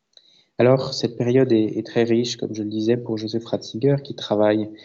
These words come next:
avec de nombreux autres théologiens, notamment avec Karl Rahner, euh, qui est nettement plus âgé que lui. Euh,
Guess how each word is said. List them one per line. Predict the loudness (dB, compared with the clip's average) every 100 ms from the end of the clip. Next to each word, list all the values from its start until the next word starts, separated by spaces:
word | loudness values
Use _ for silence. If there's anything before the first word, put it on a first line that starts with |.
| -20 -14
avec | -6 -4
de | 0
nombreux | 2 2 2 2 2 2 0
autres | 0 -4
théologiens, | -2 0 2 2 2
notamment | 0 -2 -4 -4
avec | -4 -6 -8 -14
Karl | -8 -6
Rahner, | -4 0 2 2 0 -4 -20 _ _ _ _
euh, | -20 -20 _
qui | -14
est |
nettement | -10 -2 -2
plus | -2 -2
âgé | 0 0
que | -4 -2
lui. | 0 0 -2 -14 _ _ _ _ _ -2
Euh, | 0 2 2 0